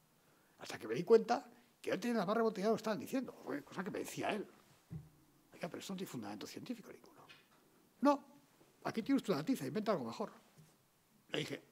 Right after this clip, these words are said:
"Pues es lo que voy a intentar hacer". No hay fundamento para muchas cosas.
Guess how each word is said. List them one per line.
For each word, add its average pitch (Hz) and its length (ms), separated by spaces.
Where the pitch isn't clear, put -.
"Pues - 140
es 202 40
lo 240 80
que 247 60
voy 254 80
a - 20
intentar 185 260
hacer". - 220
No 269 720
hay 254 380
fundamento 233 840
para - 180
muchas 151 260
cosas. - 440